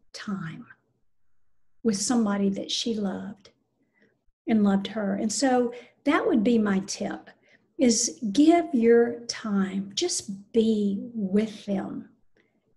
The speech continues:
Spend time with them, loving them, listening to them. And I took her out. She and her, uh, uh, her grandmother and I took her out,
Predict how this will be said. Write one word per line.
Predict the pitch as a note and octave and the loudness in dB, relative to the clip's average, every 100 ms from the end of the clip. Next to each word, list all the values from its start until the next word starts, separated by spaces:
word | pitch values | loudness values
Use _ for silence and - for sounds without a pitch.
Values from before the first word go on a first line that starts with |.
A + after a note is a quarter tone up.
| _ - | _ -10
Spend | - - E4+ - | -8 2 4 4
time | A3+ G3 F#3+ | 2 -4 -4
with | G3+ | -8
them, | C#4 C4 - _ _ _ _ _ _ - | -14 -16 -18 _ _ _ _ _ _ -2
loving | A#3 A#3 A3+ F#3+ | 2 2 2 -2
them, | G3 | -2
listening | G#3 C#4 D#4 D4 G#3 F#3 | 2 4 4 2 0 -2
to | - | -8
them. | F#3+ G3 | -8 -6
And | G3 A3 | -2 0
I | C#4 | 0
took | - C#4+ - | 0 -4 -4
her | C4 A#3 | -4 -2
out. | A3 D4+ - _ _ | -2 -6 -10 _ _
She | - C4+ B3 | -8 -2 -2
and | A3+ | 0
her, | G3+ G3+ G3 - - _ _ - | -2 -2 -6 -12 -20 _ _ -12
uh, | E4+ F4+ E4 D#4+ - | -10 -10 -12 -14 -10
uh, | A#3 G#3 G#3 | -6 -4 -4
her | G#3 A3 | -4 -2
grandmother | A3 A#3 A#3+ A#3+ A#3 | 0 2 2 2 0
and | A3 | -2
I | G#3+ | -4
took | G3 A3+ - | -8 -10 -8
her | A3 | -6
out, | G3+ A#3 D#4+ G#4 | -4 -4 -4 -8